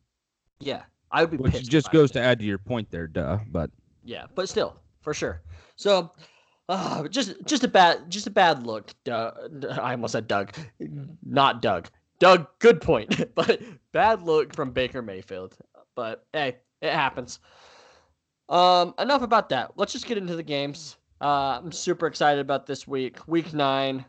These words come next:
Speaker 1: Uh, a lot of teams that can really take advantage of things, and honestly, the s-, point spreads are way closer this week 'cause there's just a lot of good games. So, r-,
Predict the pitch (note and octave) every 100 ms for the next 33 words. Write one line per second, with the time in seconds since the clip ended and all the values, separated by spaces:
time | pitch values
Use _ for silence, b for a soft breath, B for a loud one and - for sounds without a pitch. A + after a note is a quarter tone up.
0 | - C3 C3 B2+ B2+ D3+ D#3 D#3 - D#3
1 | D3+ D3 C3+ C3+ - C#3 B2 B2 C#3+ C#3
2 | C3+ C3+ C3 C3+ C3 B2 B2+ A#2+ C3 B2
3 | A#2+ - C3 B2 A#2+ b b _ _ _
4 | _ _ - C#3+ A3+ B3 C#4+ G#3 D#3 -
5 | - - F3+ C4 - - D#3 C3 B2 A#2+
6 | B2+ E3 B3+ D4+ C4 G3 - E3+ D3+ D3+
7 | C3+ B2+ - A#2+ A2 C3+ A#2+ C3 B2+ A#2+
8 | C3+ - B2+ B2 A#2+ C3 C#3 C3 A#2 -
9 | B2 G#2+ A2 G2+ E2+ - - b b b
10 | - C#3 C3 B2+ D#3+